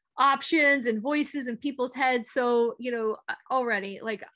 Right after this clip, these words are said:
I, I'm so grateful for you because you have a lot of knowledge and, uh, you know, everything you're saying is like, "Oh yes, like, I'm totally in agreement and I'm learning so much too." So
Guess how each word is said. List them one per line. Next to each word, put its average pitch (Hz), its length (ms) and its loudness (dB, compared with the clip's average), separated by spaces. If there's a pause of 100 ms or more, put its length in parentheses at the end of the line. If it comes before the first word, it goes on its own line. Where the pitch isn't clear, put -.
(160)
I, 131 260 -2
I'm 226 100 -2
so 262 160 0
grateful 214 420 -4
for 202 100 -6
you 196 180 -2
because 190 300 -2
you 233 160 -2
have 214 160 0
a 196 60 -4
lot 190 480 0 (100)
of 175 140 -10
knowledge - 680 -8
and, 202 260 0
uh, 175 440 0
you 214 120 -4
know, 196 180 -2
everything 277 340 0
you're 233 120 0
saying 208 560 -4
is 202 140 -6
like, 185 260 -4
"Oh 202 280 -6
yes, 196 340 -2
like, 185 160 -6
I'm 190 300 -6
totally 240 360 0
in 196 80 -4
agreement 180 540 -6
and 208 80 -2
I'm 196 140 -2
learning 208 400 -2
so - 160 -8
much 190 300 -6
too." 196 260 -4
So 214 400 0